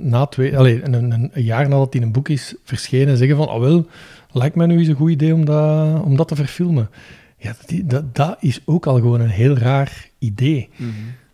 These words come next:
Speaker 2: Misschien wel een goed idee. Dus ik weet niet of dat
Speaker 1: Yes.
Speaker 2: Koen de Bouw of de zoon van Koen de Bouw luistert,
Speaker 1: <laughs>
Speaker 2: maar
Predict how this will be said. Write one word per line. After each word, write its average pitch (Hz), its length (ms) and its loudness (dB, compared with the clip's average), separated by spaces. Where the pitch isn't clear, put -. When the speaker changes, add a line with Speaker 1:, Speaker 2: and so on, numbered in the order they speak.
Speaker 2:
Misschien 123 240 -12
wel 135 80 -6
een 120 60 -6
goed 107 160 -8
idee. 101 340 -10
Dus 110 160 -16
ik - 80 -20
weet 110 160 -12
niet 113 120 -12
of 110 60 -10
dat 104 160 -6
Speaker 1:
Yes. - 180 -10
Speaker 2:
Koen 120 140 -6
de 110 140 -10
Bouw 117 340 -8
of - 320 -18
de 107 80 -10
zoon 113 200 -6
van 113 140 -10
Koen 120 100 -10
de 110 60 -8
Bouw 104 280 -6
luistert, 117 560 -6
Speaker 1:
<laughs> - 60 -4
Speaker 2:
maar 117 380 -6